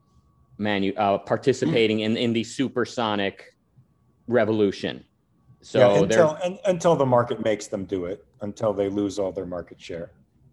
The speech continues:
Speaker 1: That, <laughs> yeah, that and or they're, they're just too tempted by the, uh,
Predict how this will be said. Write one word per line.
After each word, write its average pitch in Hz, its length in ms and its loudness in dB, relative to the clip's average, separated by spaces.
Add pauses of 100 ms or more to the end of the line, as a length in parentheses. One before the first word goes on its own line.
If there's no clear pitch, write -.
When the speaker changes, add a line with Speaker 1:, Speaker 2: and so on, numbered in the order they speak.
(180)
Speaker 1:
That, 139 500 4
<laughs> - 80 -14
yeah, 123 360 2
that 135 520 2
and 127 320 -4
or 117 680 2
they're, 110 280 -2
they're 110 160 0
just 101 220 -10
too 113 140 -4
tempted 101 580 -2 (360)
by 92 400 2
the, 87 340 0
uh, 82 360 0